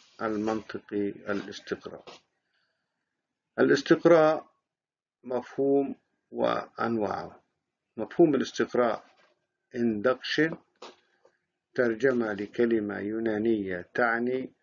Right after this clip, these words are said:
يقود أو يسوق. وما معنى الاستقراء اصطلاحًا؟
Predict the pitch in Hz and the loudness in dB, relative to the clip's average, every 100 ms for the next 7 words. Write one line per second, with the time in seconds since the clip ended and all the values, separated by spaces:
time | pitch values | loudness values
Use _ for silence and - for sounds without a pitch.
0 | - 113 107 - 139 147 147 - 127 123 | -6 -4 -4 -4 -2 -2 -4 0 2 4
1 | 113 107 - 135 139 151 - - _ _ | 2 0 0 2 4 2 0 -20 _ _
2 | _ _ _ _ _ _ _ _ _ _ | _ _ _ _ _ _ _ _ _ _
3 | _ - 113 131 165 143 147 127 117 110 | _ -2 6 8 8 8 4 2 0 -2
4 | 110 - - 123 _ _ _ _ _ _ | -4 -6 -8 -8 _ _ _ _ _ _
5 | _ _ _ _ _ - 120 117 - 123 | _ _ _ _ _ -8 -4 -4 0 0
6 | - 120 117 - - - - 120 120 143 | 4 4 4 2 -8 -14 -8 -2 2 2
7 | 131 147 165 | 2 -2 -2